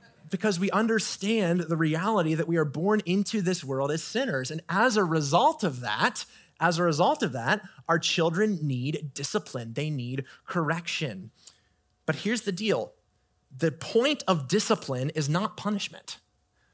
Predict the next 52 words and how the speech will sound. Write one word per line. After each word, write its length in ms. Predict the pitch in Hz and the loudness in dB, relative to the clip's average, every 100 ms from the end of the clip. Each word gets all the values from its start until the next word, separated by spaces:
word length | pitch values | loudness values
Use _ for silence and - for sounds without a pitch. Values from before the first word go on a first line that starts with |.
| _ _ | _ _
The 80 | 165 | -6
point 340 | - 254 262 | -4 -6 -4
of 120 | 196 | -4
discipline 420 | 170 190 220 156 147 | -2 -2 -2 -2 -2
is 160 | 135 | 0
not 280 | 160 196 139 | 2 2 2
making 360 | 139 165 202 160 | -2 0 0 0
rules 520 | 151 151 147 147 - - 131 | 2 0 0 -2 -4 -12 -6
and 80 | 139 | -4
enforcing 520 | 131 - 175 170 180 | -4 -4 -2 0 0
those 220 | 175 143 | 0 0
rules 380 | 135 135 135 127 - | -2 -2 -2 -4 -8
to 100 | - | -6
change 380 | - - 160 180 | -4 -2 -2 0
their 120 | 190 | 0
behavior 680 | 185 175 139 131 123 127 127 - 180 | 0 0 -2 -4 -4 -6 -8 -12 -12
so 220 | - 156 | -2 0
that 100 | 139 | 2
they 120 | 139 | 0
won't 200 | 135 165 | 0 0
be 120 | 185 | -2
annoying 600 | 175 160 151 147 139 143 131 135 | 0 0 0 -2 -4 -6 -10 -10
and 100 | 139 | -6
so 100 | 156 | -4
that 160 | 139 131 | -4 -2
we 140 | 151 | -2
will 160 | 170 139 | 0 0
look 220 | 143 - | -2 -2
good 140 | 135 | -4
as 100 | 123 | -4
parents. 560 | - 104 92 - - - _ _ | -10 -14 -12 -10 -10 -10 _ _
That 120 | - 127 | -4 -4
is 120 | 123 | -2
not 480 | 131 135 156 160 139 | -2 2 2 2 -2
the 80 | |
goal 240 | 127 117 113 | -8 -8 -10
of 100 | 104 | -14
discipline. 540 | 110 - 98 92 92 - _ _ _ - | -14 -14 -14 -18 -20 -20 _ _ _ -8
The 80 | 135 | 0
goal 220 | 156 240 | 4 4
of 80 | 156 | 4
discipline 480 | 190 214 165 151 147 | 0 -2 0 -2 0
isn't 240 | 170 170 | 0 2
even 260 | 175 156 147 | 0 0 -2
their 120 | 131 | -2
behavior, 560 | 120 117 143 147 120 104 | -4 -8 -4 -4 -4 -6
first 280 | 127 120 | -8 -8
and 100 | 117 | -10
foremost, 520 | - 135 127 110 117 - | -8 -6 -4 -6 -10 -8
it's 140 | - | -8
their 140 | 117 - | -8 -12
heart. 460 | - - - - | -14 -16 -10 -10